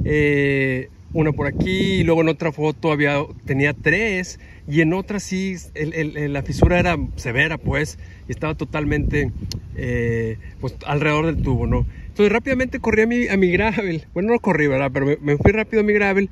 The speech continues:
y le tomé una foto, y, y bueno, vi primero, perdón, y luego le tomé una foto y encontré una fisura exactamente aquí, arribita donde termina el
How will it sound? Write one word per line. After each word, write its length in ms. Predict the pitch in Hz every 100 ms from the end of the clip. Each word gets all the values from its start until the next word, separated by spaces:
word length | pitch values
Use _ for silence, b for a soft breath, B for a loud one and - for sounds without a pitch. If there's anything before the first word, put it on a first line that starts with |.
| B B B
y 80 | 185
le 80 | 180
tomé 180 | 175
una 140 | 190 220
foto, 500 | - 220 - 196 190 B B - - - - - 196
y, 360 | 190 185 175 - -
y 140 | 180 170
bueno, 240 | 175 147
vi 200 | 139 214
primero, 440 | 202 196 190 185
perdón, 260 | 165 151 165
y 60 | 160
luego 140 | 165
le 80 | 180
tomé 180 | 180 175
una 100 | 170
foto 300 | 170 165 -
y 100 | 180
encontré 460 | 165 - 165 143 175
una 160 | 214 202
fisura 400 | 185 - 208 196
exactamente 640 | 220 - - 208 202 196
aquí, 240 | 180 135 131
arribita 460 | 147 165 190 226
donde 200 | 208 196
termina 400 | 170 160 175 196
el 200 | 180 139